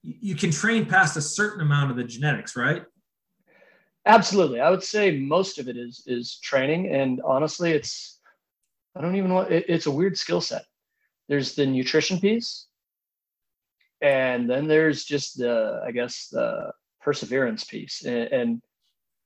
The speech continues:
Speaker 2: your physical stature doesn't matter as much in an ultra as it does in, like, the five K, ten K,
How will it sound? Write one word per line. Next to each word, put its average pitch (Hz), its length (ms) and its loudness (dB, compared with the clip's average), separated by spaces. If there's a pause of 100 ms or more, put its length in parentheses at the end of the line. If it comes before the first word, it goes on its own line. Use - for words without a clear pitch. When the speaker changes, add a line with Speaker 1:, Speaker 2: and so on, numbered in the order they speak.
(920)
Speaker 2:
your 123 260 0
physical 147 1040 2 (560)
stature 190 720 -4 (1080)
doesn't 139 280 -10
matter 131 320 0
as 117 120 -8
much 117 220 -6
in 117 80 -6
an 110 140 -6
ultra 110 300 -4
as 104 100 -14
it 110 100 -12
does 110 280 -4
in, 113 100 -10
like, 107 320 -8 (160)
the 120 60 -20
five 110 260 -6
K, 117 180 -10
ten 110 240 -8
K, 107 400 -10